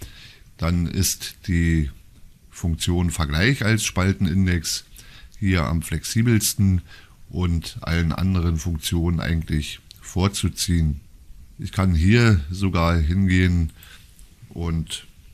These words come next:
sagen, ich möchte hier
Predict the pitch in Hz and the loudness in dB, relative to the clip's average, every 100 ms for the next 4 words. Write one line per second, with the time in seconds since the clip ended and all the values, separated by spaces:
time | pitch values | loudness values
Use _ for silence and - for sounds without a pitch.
0 | - - - - - - - - - - | -20 -20 -20 -20 -20 -20 -20 -20 -20 -20
1 | - - 80 87 - - 82 80 - 69 | -16 -8 -4 -4 -4 -8 -8 -8 -10 -12
2 | - - - - 50 | -12 -20 -20 -16 -14